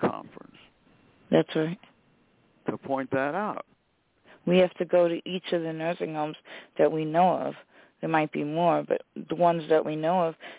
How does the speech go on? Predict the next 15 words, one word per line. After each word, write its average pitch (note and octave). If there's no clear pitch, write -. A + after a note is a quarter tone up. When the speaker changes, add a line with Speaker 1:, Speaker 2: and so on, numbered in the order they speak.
Speaker 2:
and E3
have E3
them, E3
you E3+
know, D3+
do G#3+
things D3
for -
us -
and D3
make D#3+
things D#3+
possible, -
you -
know? F3+